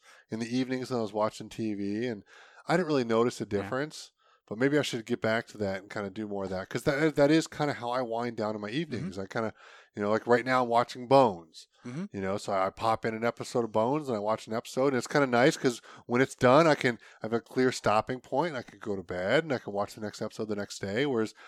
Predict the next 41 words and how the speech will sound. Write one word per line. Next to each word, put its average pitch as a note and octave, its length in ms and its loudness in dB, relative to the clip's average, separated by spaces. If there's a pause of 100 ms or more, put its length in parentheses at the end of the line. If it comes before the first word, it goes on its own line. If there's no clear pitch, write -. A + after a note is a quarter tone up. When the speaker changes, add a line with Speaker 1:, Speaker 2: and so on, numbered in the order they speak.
(340)
Speaker 1:
like, G2+ 120 -8
a G#2+ 60 0
lot C3+ 140 4
of E3 60 2
times A2+ 220 -2
I'll G#2 100 2
watch G2+ 220 0
movies, C3+ 640 0 (440)
and A2+ 60 -2
it's A#2 120 0
like, A2+ 100 -2
then C3+ 100 0
you C3 60 0
gotta A#2 160 6
remember A#2+ 340 4
where G#2+ 120 4
you G#2 100 2
were G#2+ 140 4
the A2 80 0
night G#2 160 -2
before, E3 640 6
and C#3 80 4
you A#2 80 0
Speaker 2:
Mm-hmm. G#2+ 100 0
Speaker 1:
kind G#2+ 260 -2
of A#2 80 -14
do B2 80 -2
a - 20 0
lot G#2 160 2
of B2+ 40 -2
overlapping, D3 540 4
and A#2 60 -4
you're G#2 60 -6
skipping - 360 -8
around. C3 400 2
And D3 80 4
I E3 80 6
know C#3 80 4
it's - 100 -4
stupid, G#2+ 400 0
it's, G2+ 220 -2